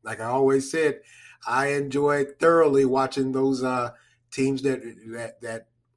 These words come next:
aren't or aren't supposed to be there or aren't that good come in and show out. And that certainly showed out. I mean, for the Heat, the Heat and the Celtics. I gotta be honest with you. I gotta be honest with you. Like I said, coming out of that East, um, I, like everyone else, thought it would be the Bucks.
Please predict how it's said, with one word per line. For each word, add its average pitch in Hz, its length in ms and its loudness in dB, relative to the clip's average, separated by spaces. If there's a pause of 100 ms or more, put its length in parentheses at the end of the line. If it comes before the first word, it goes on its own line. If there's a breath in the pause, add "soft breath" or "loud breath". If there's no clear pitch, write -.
(160)
aren't 135 320 -4
or 101 420 -14 (200)
aren't 156 360 6
supposed 139 400 -2
to 139 60 2
be 139 200 -4
there 139 280 -2
or - 20 -2
aren't 135 300 -4
that 135 240 -6
good 147 380 0 (480 soft breath)
come 147 240 -4
in 151 180 0
and 127 100 -4
show 151 280 2
out. 156 260 0
And 107 140 -12
that 165 160 -6
certainly 170 360 -4
showed 180 320 -4
out. 165 300 0
I 143 80 -2
mean, 139 220 -6
for 135 160 -10
the 120 100 -8
Heat, 185 320 -8
the 160 300 -8
Heat 202 280 -6
and 226 160 -2
the 220 60 -4
Celtics. - 500 -12
I - 40 -20
gotta 175 220 -6
be 160 100 -2
honest 170 260 -2
with 107 140 -14
you. - 80 -20 (560)
I - 100 -16
gotta 156 140 -10
be 147 100 -4
honest 139 220 -4
with - 100 -10
you. - 80 -8
Like 131 100 -4
I - 40 -20
said, 175 300 -6 (320 loud breath)
coming 160 200 -2
out 170 100 2
of 165 60 -2
that 175 160 0
East, 196 380 -4
um, 117 460 -8
I, 135 180 0
like 147 260 -2
everyone 170 360 0
else, 151 260 -2
thought 143 160 -4
it 147 60 -2
would 139 120 -4
be 165 80 -4
the 165 120 -4
Bucks. 220 540 0